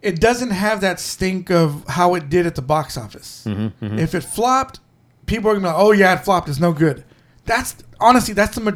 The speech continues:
Speaker 1: a lot of people that I, that I talk, that, that aren't big movie buffs.
Speaker 2: Mm-hmm.
Speaker 1: They'll hear, they're like, "Oh yeah, it flopped. It's not good." Or it's, it, it got a bad review on Rotten Tomatoes. It's not good. A lot of people think that way.
Speaker 2: Yeah.
Speaker 1: Now, if you put a movie on streaming and you,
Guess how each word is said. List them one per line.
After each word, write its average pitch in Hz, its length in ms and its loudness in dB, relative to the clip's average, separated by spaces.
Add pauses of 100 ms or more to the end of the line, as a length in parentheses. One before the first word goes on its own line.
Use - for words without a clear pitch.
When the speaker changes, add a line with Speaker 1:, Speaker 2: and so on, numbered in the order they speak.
(140)
Speaker 1:
a 190 100 -2
lot 185 220 4
of 190 60 -2
people 196 240 0
that 175 120 2
I, 160 120 2
that 156 160 0
I 156 100 0
talk, 190 280 -4
that, 160 240 -2 (280)
that 165 140 2
aren't 190 260 4
big 196 200 4
movie 190 280 6
buffs. 220 420 0
Speaker 2:
Mm-hmm. 113 200 -4 (280)
Speaker 1:
They'll 180 160 2
hear, 220 320 0
they're 196 100 -2
like, 165 240 -4
"Oh 196 220 6
yeah, 175 220 4
it 147 60 -2
flopped. 151 300 -2
It's 135 120 -2
not 151 140 -4
good." 139 140 -6
Or 196 240 4
it's, 185 120 -6
it, 175 200 -6
it 196 100 -8
got 208 180 2
a 180 40 -4
bad 190 220 2
review 190 300 2
on 175 80 2
Rotten 170 280 0
Tomatoes. 147 320 -2
It's 147 140 -4
not 147 160 -6
good. 131 260 -8 (720)
A - 100 -8
lot 196 180 4
of 226 60 0
people 220 200 0
think 311 200 0
that 196 180 0
way. - 260 -8
Speaker 2:
Yeah. 110 220 -2 (960)
Speaker 1:
Now, 208 380 6
if 196 200 -6
you 202 160 0
put 254 220 2
a 254 40 -2
movie 233 240 0
on 180 120 0
streaming 233 520 -4
and 170 100 -2
you, 170 140 -2